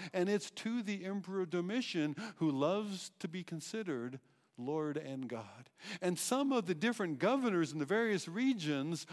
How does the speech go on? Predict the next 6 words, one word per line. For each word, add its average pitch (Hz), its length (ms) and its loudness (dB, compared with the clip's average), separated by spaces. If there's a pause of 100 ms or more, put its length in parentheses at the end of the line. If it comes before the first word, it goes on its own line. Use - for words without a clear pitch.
(160)
are 165 240 4 (120)
stirring 233 640 0
persecutions 196 1040 0
of 175 180 0
the 160 80 0
Christians 170 760 0